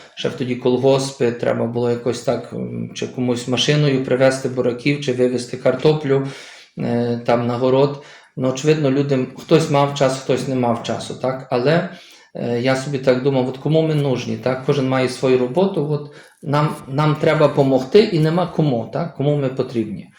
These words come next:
І потім так з часом, е, скажімо, з роками, з життям, е, я собі зрозумів, що правда є така, що ми ціле життя нікому не нужні.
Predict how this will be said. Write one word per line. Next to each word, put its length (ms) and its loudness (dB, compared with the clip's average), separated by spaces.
І 260 4
потім 420 6
так 160 2
з 100 -6
часом, 500 2
е, 440 -2
скажімо, 400 -2
з 80 -4
роками, 500 2
з 80 -6
життям, 600 -2
е, 200 -6
я 180 2
собі 280 0
зрозумів, 760 0
що 300 -2
правда 340 2
є 240 2
така, 600 -2
що 240 -8
ми 140 2
ціле 400 0
життя 320 -2
нікому 360 -4
не 100 -4
нужні. 580 -10